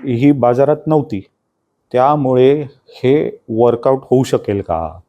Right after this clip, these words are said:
ह्याचं आधी कुठल्याही प्रमाण नव्हतं की असं होऊ शकतं. त्याच्यामुळे ते होऊ शकेल की नाही ह्याची चाचपणी करणे, मग त्याच्यामध्ये जे इन्व्हेस्टर्स असतात ते प्रायव्हेट इक्विटीवाले असतील किंवा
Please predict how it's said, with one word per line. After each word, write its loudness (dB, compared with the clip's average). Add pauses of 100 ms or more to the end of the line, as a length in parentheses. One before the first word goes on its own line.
(800)
ह्याचं -2
आधी 0
कुठल्याही 0 (960)
प्रमाण -2
नव्हतं -6 (420)
की -4
असं 0
होऊ 2
शकतं. -8 (840)
त्याच्यामुळे 2
ते -2
होऊ 4
शकेल 0
की -2
नाही -4
ह्याची -4
चाचपणी -4
करणे, -8 (520)
मग 0
त्याच्यामध्ये 2
जे 0 (180)
इन्व्हेस्टर्स 0
असतात -8
ते -10
प्रायव्हेट 0
इक्विटीवाले 0
असतील -2 (120)
किंवा 4